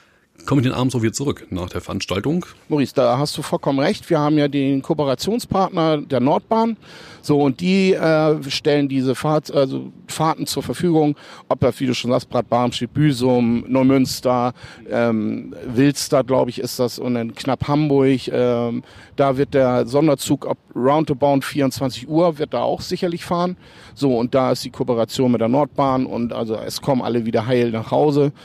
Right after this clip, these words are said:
Speaker 2: und wieder zurück. Und, ähm, man muss auch hier in der Stadt Heide, wer denn mit Auto und Fahrrad kommt, also mehr gesagt mit Auto, müsste sich dann einen Parkplatz suchen.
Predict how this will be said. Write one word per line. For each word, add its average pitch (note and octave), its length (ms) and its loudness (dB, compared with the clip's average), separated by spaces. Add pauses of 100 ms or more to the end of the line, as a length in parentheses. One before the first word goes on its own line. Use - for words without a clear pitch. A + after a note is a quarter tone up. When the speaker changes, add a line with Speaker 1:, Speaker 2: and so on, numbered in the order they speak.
(200)
Speaker 2:
und A2 180 -4
wieder A2 140 2
zurück. B2 420 0
Und, A2 480 -2
ähm, G#2+ 500 0
man A#2 140 2
muss - 440 -2
auch A2+ 340 -2
hier E3+ 420 0
in C3+ 80 -2
der B2+ 100 0
Stadt - 300 -2
Heide, C#3 380 2 (260)
wer D3+ 240 2
denn D3 160 2
mit C#3 140 0
Auto C3 300 0 (220)
und A#2+ 160 -4
Fahrrad B2 400 0
kommt, A#2+ 260 -2
also A#2+ 160 0
mehr B2 140 0
gesagt A#2 200 0
mit G#2+ 120 -2
Auto, B2+ 320 2
müsste D#3 360 0
sich C3+ 200 0
dann C3+ 280 2 (380)
einen - 100 -4
Parkplatz C#3+ 420 -2
suchen. G3+ 380 2